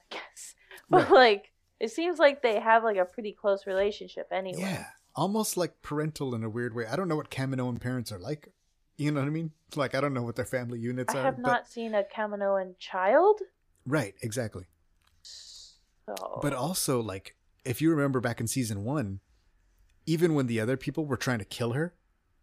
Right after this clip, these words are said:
Speaker 2: she was trying, like, they were trying to recover her, and then it turned into, like, dead or alive, like, they didn't care. And remember, when she hires Fennec, it's, like, specifically alive.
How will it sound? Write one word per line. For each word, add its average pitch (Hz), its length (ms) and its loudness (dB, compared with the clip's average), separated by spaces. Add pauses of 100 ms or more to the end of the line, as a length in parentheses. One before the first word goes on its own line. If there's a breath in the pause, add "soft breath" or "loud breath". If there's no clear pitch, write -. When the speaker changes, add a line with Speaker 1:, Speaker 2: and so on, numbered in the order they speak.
(320)
Speaker 2:
she - 340 -2
was 143 160 0
trying, 123 280 -2
like, 127 200 2
they 139 120 4
were 160 100 4
trying 156 220 2
to 117 40 -2
recover 139 460 0
her, 104 360 -4 (460)
and 135 160 0
then 135 160 4
it 139 140 -2
turned 123 220 -2
into, 120 180 -4
like, 104 280 -2
dead 127 160 2
or 127 120 4
alive, 113 340 0
like, 104 160 -8
they 120 140 -2
didn't 104 160 -10
care. 110 360 -4 (760)
And 127 80 -2
remember, 135 260 2
when 117 140 0
she 151 220 2
hires 123 360 0
Fennec, 127 380 -2
it's, 113 260 -10
like, 113 160 -6
specifically 117 800 -6
alive. 110 580 -4